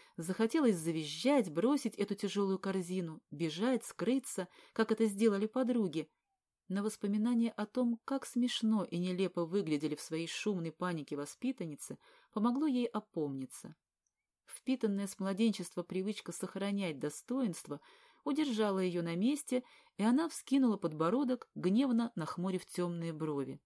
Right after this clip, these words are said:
Юноша заметил, как ее испуг сменился высокомерием,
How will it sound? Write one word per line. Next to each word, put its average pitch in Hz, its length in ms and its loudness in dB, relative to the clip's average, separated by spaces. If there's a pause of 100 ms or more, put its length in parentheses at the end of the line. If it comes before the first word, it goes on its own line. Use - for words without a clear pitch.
(300)
Юноша 214 440 2
заметил, 208 540 4
как 160 200 -2
ее 175 300 0
испуг 262 360 -4
сменился 190 480 -4
высокомерием, 180 840 -2